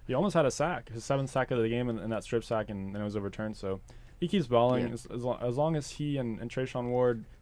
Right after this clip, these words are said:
Speaker 1: keep balling, we'll, we'll be able to send some guys to the N F L and, and keep that streak going. Um,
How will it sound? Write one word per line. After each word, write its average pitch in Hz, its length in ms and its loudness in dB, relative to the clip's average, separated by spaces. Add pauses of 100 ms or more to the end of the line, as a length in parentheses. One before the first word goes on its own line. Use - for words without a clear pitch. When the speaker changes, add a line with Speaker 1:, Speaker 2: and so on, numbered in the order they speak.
Speaker 1:
keep 127 200 -4
balling, 120 320 2
we'll, 113 80 0
we'll 127 200 -2
be 131 120 0
able 123 120 2
to 117 60 4
send 113 220 -4
some 113 220 -4
guys 107 240 2
to 117 80 -6
the 107 100 -2
N 107 80 -4
F 107 140 -6
L 104 160 0
and, 92 160 -6
and 107 120 -10
keep 107 200 -6
that 101 160 -2
streak 107 200 -6
going. 101 340 -6 (420)
Um, 107 300 -2